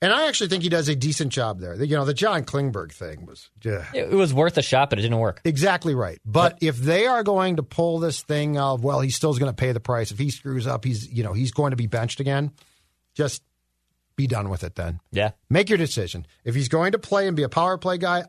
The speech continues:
Speaker 1: awesome. If he's not, find a different power play guy. So.
Speaker 2: Yeah, I, w-, I would probably just trade him at this point. And look, I still liked that trade that they did, uh, with the Zucker trade. That was now four years ago. Time flies. But, um,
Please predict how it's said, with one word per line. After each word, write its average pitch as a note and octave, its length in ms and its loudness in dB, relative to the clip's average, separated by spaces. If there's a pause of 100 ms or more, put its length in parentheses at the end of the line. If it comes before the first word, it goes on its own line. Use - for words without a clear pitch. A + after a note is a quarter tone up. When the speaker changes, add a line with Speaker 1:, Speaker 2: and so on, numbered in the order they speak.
Speaker 1:
awesome. B2 500 -4
If C#3+ 140 0
he's D#3+ 160 0
not, D3 360 0
find C3 240 -4
a A2+ 60 -6
different B2+ 280 -4
power G#2 220 -2
play E2+ 220 -12
guy. D#2 220 -12
So. - 220 -16 (380)
Speaker 2:
Yeah, G#2+ 140 4
I, - 40 4
w-, C3+ 140 2
I A#2+ 100 4
would C3 140 2
probably A2+ 200 4
just G2 120 -4
trade G#2+ 120 0
him G2+ 80 0
at G2 60 -4
this F#2 140 -4
point. F#2+ 300 -2
And G2+ 160 0
look, A#2+ 160 2 (500)
I C#3+ 200 2 (160)
still D3+ 260 2
liked B2 240 2
that B2 160 2
trade A#2+ 280 0
that A2 100 -8
they A2+ 100 2
did, A#2+ 340 0 (200)
uh, G#2 160 2
with G#2 100 -2
the G#2 80 -4
Zucker A2 320 -2
trade. A#2 220 0
That A2 100 2
was A2 140 0
now A2+ 160 4
four A#2 260 2
years A2+ 220 2
ago. A#2 280 2 (220)
Time A2 200 0
flies. A2 340 0
But, G#2 180 2
um, G2 300 0